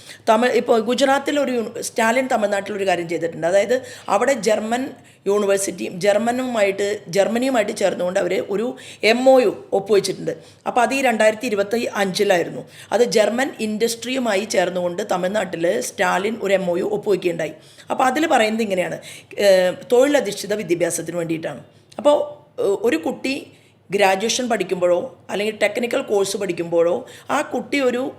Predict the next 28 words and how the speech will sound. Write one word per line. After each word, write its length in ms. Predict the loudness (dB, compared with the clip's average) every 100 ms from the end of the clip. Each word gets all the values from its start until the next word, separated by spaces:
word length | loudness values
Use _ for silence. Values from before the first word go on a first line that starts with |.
| -18 _ -2
മൂന്ന് 320 | 2 2 2
ദിവസം 380 | -2 -2 -4 -2
ക്ലാസ്സിലിരിക്കുകയും 840 | 0 0 -2 -6 -6 -2 -2 -2 -10 -18 -16 0
രണ്ട് 380 | 2 2 0 0
ദിവസം 400 | 0 -2 -4 -2
ആ 120 | -2
കുട്ടി 400 | -2 -6 -6 -4 2
തൊഴിലധിഷ്ഠിത 640 | 2 4 2 0 -6 -6
കോഴ്സ് 340 | -2 -2 -2 -2
പഠിക്കുകയും 360 | -4 -4 -6
ചെയ്യുക. 260 | -4 -4 -6 -8 -20 -12 -4
അപ്പൊ 140 | 0
ആ 140 | 2 0
കുട്ടി 600 | -2 -6 -2 -2 -4 -6
വിദ്യാഭ്യാസം 600 | -8 -4 2 2 2 -2
കഴിഞ്ഞ് 200 | -2 -2
പുറത്ത് 280 | -2 -2 -2
വരുന്ന 260 | -4 -2
സമയത്ത് 320 | -4 -4 -4 -2
വളരെ 480 | -2 0 0 -4 -8 -18 -2
എക്സ്പെർട്ടൈസ് 680 | 0 0 0 -2 2 2 2
ആയിട്ടുള്ള 260 | 0 0 -2
ഒരാളായിട്ട് 420 | -2 0 -2 -2
മാറുക 400 | -4 -2 0 0
എന്നുള്ളതാണ്. 420 | -2 -4 -6 -8 -10 -16 -2
അതിപ്പോ 300 | 0 2 2
അവരവിടെ 360 | 4 6 4 4
തുടങ്ങിയിട്ടുണ്ട്. 760 | 2 0 -2 -6 -6 -8 -10